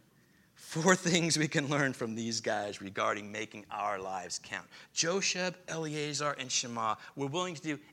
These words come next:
anything. They were willing to do anything for their king. And anything is an important concept. Because like today in the ancient Near East, there were a lot of easy things to do. For example,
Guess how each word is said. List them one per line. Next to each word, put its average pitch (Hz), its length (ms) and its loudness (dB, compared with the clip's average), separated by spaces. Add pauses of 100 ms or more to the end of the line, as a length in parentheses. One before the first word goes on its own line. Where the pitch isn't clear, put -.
anything. 226 440 -8 (880)
They 226 160 -6
were 254 80 -2
willing 226 280 -6
to 185 60 -12
do 208 140 -12 (160)
anything 127 540 -12
for 135 240 -10
their 131 140 -6
king. 139 360 -12 (840)
And 156 100 2
anything 233 380 4
is 190 120 6
an 185 60 0
important 165 380 0
concept. 143 600 -2 (680)
Because 160 240 2
like 185 240 8
today 190 420 6 (180)
in 143 120 0
the 156 120 2
ancient 180 320 2
Near 175 300 4
East, 156 380 4 (160)
there 165 80 4
were 170 80 6
a 165 40 2
lot 185 200 8
of 165 100 0 (100)
easy 180 360 2
things 156 320 0
to 151 80 -2
do. 143 160 -2
For 170 240 -2
example, 139 520 -4